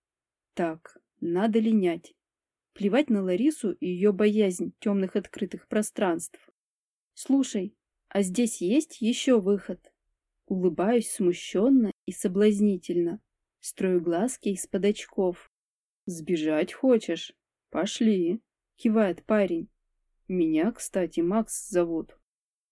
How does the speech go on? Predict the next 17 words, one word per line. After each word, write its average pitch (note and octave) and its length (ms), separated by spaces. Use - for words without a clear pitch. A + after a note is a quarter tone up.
Я F3+ 160
тебе F3 260
покажу. F#3 600
Тут F3 340
можно F3 380
через F3 300
тренерскую G3+ 720
выйти. E3 540
Прогуляемся, F3+ 760
да? E3+ 320
Ты F#3+ 100
в E3 80
общаге G3+ 420
живёшь?» F#3 580
Чёрт, - 640
сколько B3 560
вопросов! G3+ 680